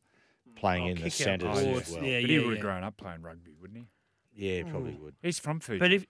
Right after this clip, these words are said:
Speaker 3: He's
Speaker 2: I
Speaker 3: actually from the island.
Speaker 2: Didn't, didn't rugby had a nibble at, a fair few nibbles at Cronk, didn't they? I know that we, they
Speaker 1: Yeah,
Speaker 2: went
Speaker 1: well,
Speaker 2: up
Speaker 1: he
Speaker 2: to
Speaker 1: play-, he, he
Speaker 2: he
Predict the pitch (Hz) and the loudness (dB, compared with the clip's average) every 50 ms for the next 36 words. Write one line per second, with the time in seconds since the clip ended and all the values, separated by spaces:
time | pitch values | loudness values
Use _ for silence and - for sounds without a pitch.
0 | - - 185 - 151 156 147 - - 127 110 98 - - - _ _ _ - - | 0 2 4 4 4 2 0 -2 -4 -6 -6 -6 -8 -12 -20 _ _ _ -20 -20
1 | - _ - - 120 117 123 107 95 92 98 107 107 90 73 73 - _ _ - | -20 _ -14 -10 -8 -6 -4 -4 -4 -4 -2 -2 -4 -4 -6 -12 -18 _ _ -2
2 | 240 240 285 285 254 208 - 302 277 202 220 269 269 - 269 233 185 156 147 143 | 0 0 2 0 0 -2 -2 -2 0 2 2 2 2 2 2 4 4 4 4 2
3 | 143 131 131 120 117 110 123 131 131 123 - - - 147 135 131 - - 135 123 | 2 2 0 0 -2 -4 -6 -8 -10 -10 -8 -2 0 2 2 2 0 -2 -4 -4
4 | 120 120 117 120 110 113 104 - - - - 139 139 127 - - - _ - - | -2 -2 -4 -6 -6 -8 -12 -14 -12 -8 -4 -4 -4 -4 -8 -12 -20 _ -20 -18
5 | 104 104 104 117 156 - 156 143 139 127 120 120 127 123 120 123 120 120 120 - | -16 -16 -16 -16 -10 -6 -2 -2 0 0 -2 -2 0 -2 -2 -2 -2 -2 -2 -2
6 | - 117 117 147 139 127 123 135 127 110 - - - - _ - 131 135 127 123 | 2 4 4 4 4 4 2 0 0 -2 -6 -14 -20 -6 _ 2 4 4 4 2
7 | 110 95 117 117 117 113 92 | 0 2 2 4 4 2 -2